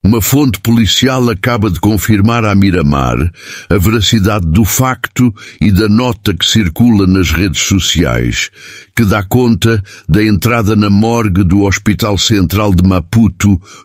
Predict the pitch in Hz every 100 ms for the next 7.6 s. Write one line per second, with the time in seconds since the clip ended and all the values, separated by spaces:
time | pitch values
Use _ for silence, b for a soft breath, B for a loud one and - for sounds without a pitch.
0 | - 101 95 110 95 - 82 82 76 90
1 | 80 82 69 57 - 65 55 - _ _
2 | - 139 151 151 139 131 113 123 127 113
3 | 117 - 107 113 107 - 107 98 78 101
4 | - 101 80 110 113 110 82 117 104 78
5 | 82 82 76 98 92 82 95 90 98 98
6 | 101 90 98 113 135 139 104 107 117 135
7 | - 117 107 - - 107